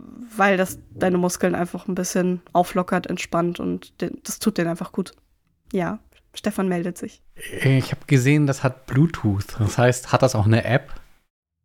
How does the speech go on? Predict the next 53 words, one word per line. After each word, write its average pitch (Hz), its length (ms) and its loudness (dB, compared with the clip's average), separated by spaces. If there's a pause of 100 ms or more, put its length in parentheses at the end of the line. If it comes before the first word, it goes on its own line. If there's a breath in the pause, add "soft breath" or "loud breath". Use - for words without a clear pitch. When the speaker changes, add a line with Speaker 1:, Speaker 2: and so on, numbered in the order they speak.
(160)
Speaker 1:
Ja, 202 180 4
es - 140 -2
hat 208 80 2
auch 196 160 4
eine 208 140 0
App. 240 360 2
Ich 208 140 0
hab 233 100 4
die 240 140 4
bisher 226 260 2
noch 220 140 0
nicht 208 200 -2
ausprobiert, 226 520 2
weil 202 100 6
ich 208 60 0
das - 320 -4
einfach 202 260 2
sehr - 320 2
unnütz 214 380 2
finde, 240 420 2
weil 202 400 2 (260 loud breath)
mehr 226 360 4
als 202 320 -2
die 240 100 2
Geschwindigkeit 233 680 2
zu 240 120 0
kontrollieren 220 540 2
kannst 220 340 0
du 226 60 2
auch 208 160 2
nicht 220 160 2
wirklich 220 280 2
über 208 160 4
die 202 100 4
App. 196 140 2 (240)
Also 190 380 0
ich - 140 -2
glaube, 214 220 4
mehr 208 160 4
kann 226 200 2
die 220 100 2
App 214 160 2
auch 226 220 4
nicht 262 280 0 (200 loud breath)
und 208 80 2
das 220 100 2
kannst 233 220 4
du 214 40 6
auch 214 60 4
direkt 220 320 0
am 208 140 2
Gerät. 202 420 2 (840 loud breath)
Deswegen 220 480 2